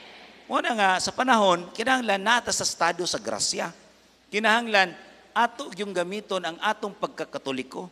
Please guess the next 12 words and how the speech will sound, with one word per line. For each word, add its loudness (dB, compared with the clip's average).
Kay 4
kini 0
ra 4
bang 0
pito 0
ka 2
sakramento, -2
mga -4
igsuon, -2
mao 0
ni -4
ang -2